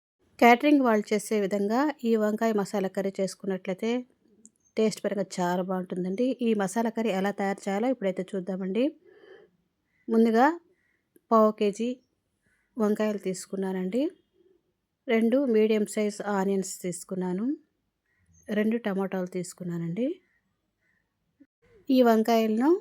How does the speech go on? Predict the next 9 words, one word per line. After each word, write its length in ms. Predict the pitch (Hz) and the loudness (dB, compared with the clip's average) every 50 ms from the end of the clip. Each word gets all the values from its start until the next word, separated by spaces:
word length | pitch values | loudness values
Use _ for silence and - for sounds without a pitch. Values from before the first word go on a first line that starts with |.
| - _ _ _ _ | -2 _ _ _ _
మనకు 240 | 233 220 220 220 - | 0 0 0 0 0
నచ్చిన 260 | 214 190 - - 220 208 | -2 -2 -2 -2 -2 0
విధంగా 340 | 202 196 196 196 196 220 262 | 0 0 2 0 2 2 2
ముక్కలుగా 380 | 285 247 202 - - 214 214 202 | 2 2 0 -2 -2 -2 -2 -2
కట్ 220 | - 190 180 - | -2 -4 -6 -4
చేసుకోవాలండి. 760 | - 202 190 185 - - - 190 185 185 185 180 185 190 240 285 349 381 - _ _ _ _ _ _ _ _ _ _ _ _ _ _ _ _ - | -4 -4 -4 -4 -6 -6 -4 -2 -2 -2 -4 -4 -2 0 0 0 0 -2 -6 _ _ _ _ _ _ _ _ _ _ _ _ _ _ _ _ -4
ముక్కలుగా 380 | 240 233 - 294 302 294 294 285 | -4 0 2 4 4 4 2 2
కట్ 220 | - 233 220 - | 0 -2 -2 0
చేసుకొని 500 | - 233 226 - - - 226 233 262 | -2 -2 -2 -2 -4 -2 0 2 2